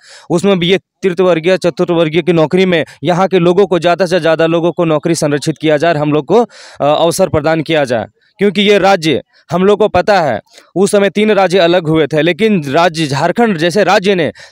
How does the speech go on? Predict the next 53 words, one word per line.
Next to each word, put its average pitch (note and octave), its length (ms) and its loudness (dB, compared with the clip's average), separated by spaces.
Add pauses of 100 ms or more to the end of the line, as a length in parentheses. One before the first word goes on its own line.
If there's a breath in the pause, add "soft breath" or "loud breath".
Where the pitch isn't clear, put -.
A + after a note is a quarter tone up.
जितने F3 260 0
अपना F#3+ 200 0
बलिदान F#3+ 480 2
दिया G3+ 200 2
है, F#3+ 100 2
जितना F3 260 -2
संघर्ष F#3 400 0
किया F#3+ 300 2
है, F3+ 160 0 (220 loud breath)
उतना F3 200 0
किसी F3+ 260 -2
राज्य F3 260 0
ने F3 80 0
संघर्ष D#3+ 360 -2
नहीं D3 160 -2
किया C#3 200 -2
है। B2+ 140 -2 (200 loud breath)
इस F#3 160 0
राज्य G3 360 2
को A3 100 0
अलग G3 260 2
होने F#3+ 240 2
के G3 120 0
लिए F#3 180 2
हमारी F3 360 0
माताओं, F3+ 400 0
बहनों F3+ 220 0
ने, F3+ 80 0
हमारे F3 200 0
पूर्वजों G3 420 0
ने, F#3 100 0
हमारे F3+ 400 0 (260 loud breath)
परिवारों G#3+ 400 4
ने A3 80 2
बलिदान G3+ 440 2
दिया G3+ 220 4
है, D#3+ 200 2 (300 loud breath)
एक E3 60 -6
खून B3 320 2
बहाया G3 380 2
है। E3+ 200 2 (320 loud breath)
तो G3+ 380 2 (380)
आज F3+ 260 0
ये G3 180 4
राज्य G3 320 2
अगर F#3 240 2
गलत G#3 240 2
दिशा F#3+ 260 2
की G3 140 2
ओर G3 120 4
जा F3 160 2
रहे F3 120 2
हैं F3 240 2